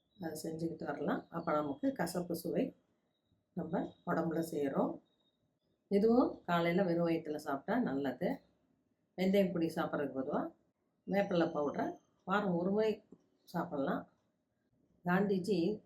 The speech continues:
உணவுல அடிக்கடி வேப்பிலை துவையல் சேர்த்துக்குவாருன்னு படிச்சிருக்கேன். கருவேப்பிலையில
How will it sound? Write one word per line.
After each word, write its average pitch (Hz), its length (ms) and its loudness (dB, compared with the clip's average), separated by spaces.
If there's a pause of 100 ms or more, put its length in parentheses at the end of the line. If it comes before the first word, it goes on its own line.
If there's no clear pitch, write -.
(600)
உணவுல 180 340 6 (440)
அடிக்கடி 175 440 2 (1800)
வேப்பிலை 196 360 4 (120)
துவையல் 185 340 4 (540)
சேர்த்துக்குவாருன்னு 139 720 -2
படிச்சிருக்கேன். - 540 -4 (500)
கருவேப்பிலையில 208 720 4